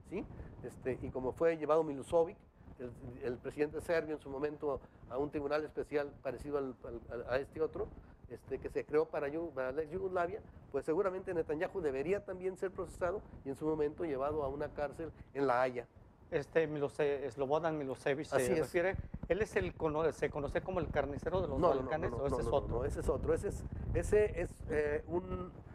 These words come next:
Speaker 1: eh, el que tú dices es Ra-, Ra-, Ra-, Ra-, se me escapa ahorita el nombre, es un serbo bio-, bosnio,
Speaker 2: Ajá.
Speaker 1: este, y fue re-, detenido más recientemente. Mil-, Milosevic murió en prisión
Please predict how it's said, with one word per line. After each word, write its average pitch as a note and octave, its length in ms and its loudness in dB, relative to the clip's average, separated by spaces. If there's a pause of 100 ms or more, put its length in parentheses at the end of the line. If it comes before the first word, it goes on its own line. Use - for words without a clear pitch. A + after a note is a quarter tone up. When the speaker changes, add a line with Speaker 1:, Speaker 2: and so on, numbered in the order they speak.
(160)
Speaker 1:
eh, C3 880 0
el B2 60 -12
que D3+ 100 -12
tú F#3+ 120 0
dices G3 260 -2
es F3 140 -4
Ra-, F3 220 0 (500)
Ra-, C#3 120 -4
Ra-, C#3 260 -6
Ra-, - 680 -10 (320)
se - 80 -12
me - 60 -10
escapa D3 240 -6
ahorita C#3 140 0
el B2+ 260 0
nombre, F3+ 260 0 (420)
es E3 200 0
un F#3 220 -2
serbo D3 460 4
bio-, D#3 320 4
bosnio, E3+ 480 4 (140)
Speaker 2:
Ajá. B2+ 280 -8 (340)
Speaker 1:
este, C#3 580 0
y C3 400 0
fue D3+ 200 4
re-, D3+ 120 0
detenido C#3+ 440 2
más D3 120 2
recientemente. D#3+ 480 -2
Mil-, C#3+ 280 0
Milosevic F3+ 440 2 (480)
murió E3+ 540 2 (160)
en C#3+ 200 0
prisión F3+ 460 -2